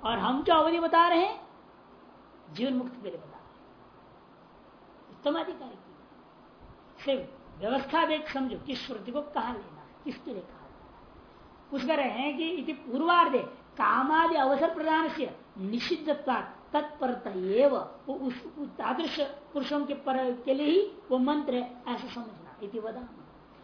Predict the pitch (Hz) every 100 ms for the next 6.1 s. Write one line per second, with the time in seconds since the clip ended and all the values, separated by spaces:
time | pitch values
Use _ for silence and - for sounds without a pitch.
0 | - 233 294 285 247 214 202 254 285 214
1 | 208 202 - 160 - - 220 262 170 190
2 | 190 233 311 349 330 294 294 294 294 294
3 | 294 302 311 311 - 269 - 269 277 247
4 | - 247 254 233 196 214 294 - 247 233
5 | 190 220 - 392 508 - - 285 226 151
6 | -